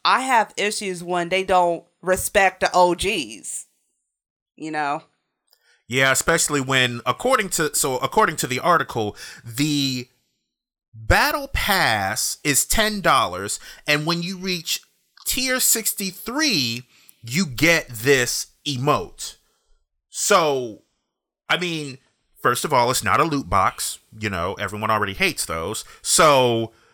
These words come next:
Speaker 2: but yeah, just imagine how, just imagine how much money they've just made off of just pop culture in general. Like, ugh.
Speaker 1: Well, it's, again, like,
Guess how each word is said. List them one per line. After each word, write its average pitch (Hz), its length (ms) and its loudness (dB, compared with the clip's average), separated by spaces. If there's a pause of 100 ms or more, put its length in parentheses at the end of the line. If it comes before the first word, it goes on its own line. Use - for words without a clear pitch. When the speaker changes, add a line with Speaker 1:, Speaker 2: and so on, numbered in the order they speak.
(260)
Speaker 2:
but 151 140 -4
yeah, 247 160 4
just 262 220 -6
imagine 240 240 2
how, 196 400 0
just 110 280 -6
imagine 196 320 -2
how 190 100 2
much 190 180 -2
money 202 200 0
they've 180 220 -2
just 170 220 -2
made 165 260 0
off 170 220 0
of 139 200 -8 (300)
just 143 280 -2
pop 160 320 0
culture 147 380 0
in 127 240 -4
general. 98 520 -4
Like, 85 380 -12 (640)
ugh. 110 200 -8 (400)
Speaker 1:
Well, 214 120 -4
it's, 214 260 -10
again, 180 680 -2 (540)
like, 143 540 -6